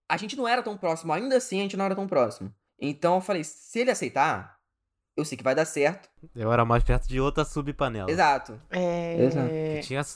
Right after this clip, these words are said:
Speaker 2: tinha um
Speaker 1: Dentro da
Speaker 2: subpanela.
Speaker 1: panela, exatamente.
Speaker 3: Sim.
Speaker 1: Então, eu falei, "Se ele aceitar, tem, tem um potencial aí." Se ele não aceitar, e aí eu não ia to-, falar mais com ninguém também, e,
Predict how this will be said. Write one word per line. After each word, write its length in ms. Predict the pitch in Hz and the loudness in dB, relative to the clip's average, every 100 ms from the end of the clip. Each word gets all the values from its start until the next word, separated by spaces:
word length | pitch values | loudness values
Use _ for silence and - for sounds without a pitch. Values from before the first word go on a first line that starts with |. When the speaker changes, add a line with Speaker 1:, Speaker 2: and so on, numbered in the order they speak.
| - | -8
Speaker 2:
tinha 200 | - 190 | 0 2
um 40 | |
Speaker 1:
Dentro 280 | 143 151 - | 2 2 2
da 80 | 165 | 2
Speaker 2:
subpanela. 380 | - 151 120 | 4 6 6
Speaker 1:
panela, 60 | 101 | 4
exatamente. 300 | 101 233 190 | 2 2 0
Speaker 3:
Sim. 260 | 208 175 147 - - - - - - | -2 -4 -6 -16 -20 -20 -20 -20 -12
Speaker 1:
Então, 640 | 151 180 175 185 185 196 | -6 -6 -2 0 0 0
eu 60 | 190 | -4
falei, 200 | 220 175 | -4 -6
"Se 120 | 185 | -2
ele 80 | 247 | -2
aceitar, 680 | 262 180 175 185 170 98 - _ _ _ _ _ _ _ - | 0 -2 0 0 0 -4 -14 _ _ _ _ _ _ _ 0
tem, 180 | 156 160 | 2 2
tem 200 | 151 170 | -4 -4
um 40 | |
potencial 560 | 190 180 175 - 139 139 | -6 -6 -6 0 2 2
aí." 220 | 110 95 | -2 -6
Se 140 | - | -6
ele 100 | 220 | -4
não 60 | 262 | -4
aceitar, 600 | 190 214 196 175 190 247 | -4 -4 0 0 2 -2
e 60 | 262 | -2
aí 140 | 233 196 | 0 0
eu 100 | 240 | -2
não 120 | 262 | -2
ia 140 | 226 | -2
to-, 220 | 247 - - | 0 -2 -2
falar 220 | 185 160 | 0 2
mais 160 | 180 - | 0 -6
com 100 | 180 | -8
ninguém 360 | 226 175 151 | -2 0 0
também, 500 | 165 131 120 151 170 | 0 -2 -2 -2 -2
e, 120 | 135 | -4